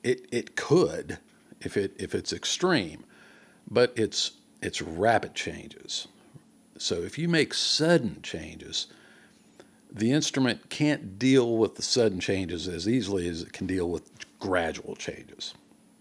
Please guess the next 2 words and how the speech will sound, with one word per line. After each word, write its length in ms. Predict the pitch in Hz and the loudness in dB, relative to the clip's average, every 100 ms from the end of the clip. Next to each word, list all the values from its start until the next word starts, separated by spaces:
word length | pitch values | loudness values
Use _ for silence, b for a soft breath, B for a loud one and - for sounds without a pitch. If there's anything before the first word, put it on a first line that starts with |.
| - | -6
Okay. 220 | 104 - - - B B B B B B B B B B B B B _ _ _ _ - _ _ _ _ _ _ _ _ _ _ _ _ _ _ - _ _ _ _ _ _ | -4 -4 -8 -18 B B B B B B B B B B B B B _ _ _ _ -20 _ _ _ _ _ _ _ _ _ _ _ _ _ _ -20 _ _ _ _ _ _
If 560 | 170 196 - - - | 10 10 8 -4 -18